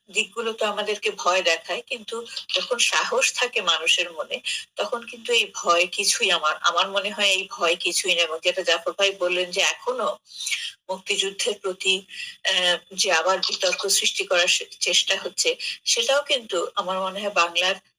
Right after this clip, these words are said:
প্রকৃতি সেটা আমাদের জন্য সাহস হয়ে, আমাদের জন্য শক্তি হয়ে দাঁড়াবে এবং প্রাকৃতিক নিয়মেই এই দুঃসময়গুলো কেটে যায়। একটা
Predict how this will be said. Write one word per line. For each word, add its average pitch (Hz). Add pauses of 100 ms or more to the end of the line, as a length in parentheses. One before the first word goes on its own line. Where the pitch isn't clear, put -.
(140)
প্রকৃতি 214 (440)
সেটা 170 (320)
আমাদের 175 (120)
জন্য 170
সাহস 180 (120)
হয়ে, 160 (140)
আমাদের 165
জন্য 165
শক্তি -
হয়ে 165
দাঁড়াবে 208
এবং 220 (100)
প্রাকৃতিক 226
নিয়মেই 208 (440)
এই 185 (540)
দুঃসময়গুলো 190 (300)
কেটে 196
যায়। -
একটা -